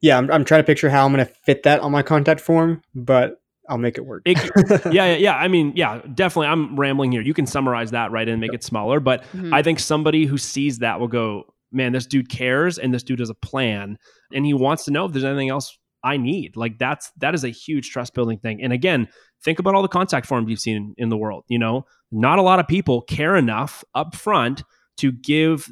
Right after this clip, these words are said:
Speaker 2: the person, you know, the hot seat to say, "What do you need?"
Speaker 3: Yeah.
Speaker 2: And so that is a huge high ticket, high ticket experience right off
Speaker 3: You
Speaker 2: the
Speaker 3: could
Speaker 2: bat.
Speaker 3: even try also, instead of having it as a written question, you could put it in the video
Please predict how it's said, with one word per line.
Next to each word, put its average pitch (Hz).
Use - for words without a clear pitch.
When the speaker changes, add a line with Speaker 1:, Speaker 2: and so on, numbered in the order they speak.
Speaker 2:
the 135
person, 120
you 131
know, 120
the 123
hot 156
seat 120
to 117
say, 120
"What 117
do 139
you 131
need?" 147
Speaker 3:
Yeah. 151
Speaker 2:
And 135
so 135
that 123
is 143
a -
huge 135
high 120
ticket, 113
high 127
ticket 123
experience 110
right 110
off 151
Speaker 3:
You 247
Speaker 2:
the -
Speaker 3:
could 285
Speaker 2:
bat. 302
Speaker 3:
even 427
try 247
also, 214
instead 202
of 226
having 202
it -
as 185
a 170
written 190
question, 190
you 180
could 196
put 233
it 233
in 196
the 175
video 175